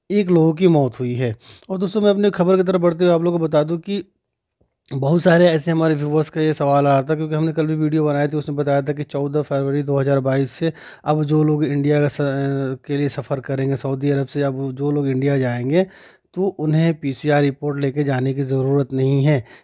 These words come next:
लेकिन मैं आप लोग ये भी बता दूं कि अगर आप, जब आप सफ़र कर रहे हैं सऊदी अरब से इंडिया के लिए, आप कहीं सऊदी अरब में के किसी भी, अ,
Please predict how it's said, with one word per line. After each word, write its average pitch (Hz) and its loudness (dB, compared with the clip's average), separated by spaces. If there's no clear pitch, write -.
लेकिन 170 2
मैं 185 8
आप 170 4
लोग 175 -2
ये 165 0
भी 175 0
बता 151 0
दूं 156 -4
कि 190 -6
अगर 151 4
आप, 160 -2
जब 170 4
आप 180 4
सफ़र 165 -2
कर 151 -2
रहे 147 0
हैं 156 2
सऊदी 147 -2
अरब 143 0
से 156 -4
इंडिया 143 2
के 139 -4
लिए, 147 -2
आप 160 -6
कहीं 156 -2
सऊदी 160 0
अरब 170 4
में 170 2
के 165 -4
किसी 165 -10
भी, 165 0
अ, - -4